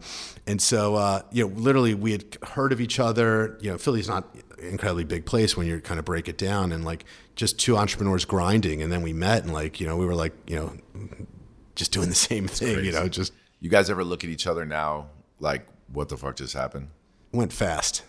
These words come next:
Speaker 2: Yeah.
Speaker 1: You know, like, you, you s-, you think about, like, you know, he's been around me for, like, seminal transactions in my career. You know, I've been there for him, him when he, you know, when he sold G S I, and then he took Fanatics back, and then he did all these add-on things. I mean, it's,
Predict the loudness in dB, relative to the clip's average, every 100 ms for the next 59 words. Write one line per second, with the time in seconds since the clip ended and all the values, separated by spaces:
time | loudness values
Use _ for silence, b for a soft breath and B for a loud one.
0 | -12 -8 -8 -2 0 2 0 0 -2 -4
1 | -8 -10 -8 -4 -2 -2 0 -2 0 2
2 | 2 2 0 -2 0 0 2 0 0 0
3 | 0 0 0 -2 -2 -2 0 -2 -2 -4
4 | -4 -4 -2 0 -2 -2 -2 -2 -4 -6
5 | 0 6 6 6 4 0 -4 -2 -4 -4
6 | -6 -4 -4 -4 -6 -4 -2 0 -2 -2
7 | -4 -4 -4 -6 B -12 -10 -4 -2 -2
8 | -4 -2 0 2 2 2 0 -2 -4 -8
9 | -10 -8 -6 -6 -4 -2 0 0 -2 -2
10 | 0 0 -2 -4 -4 -4 -6 -6 -6 -4
11 | 0 0 0 0 -2 -4 -4 -4 -2 0
12 | -2 -2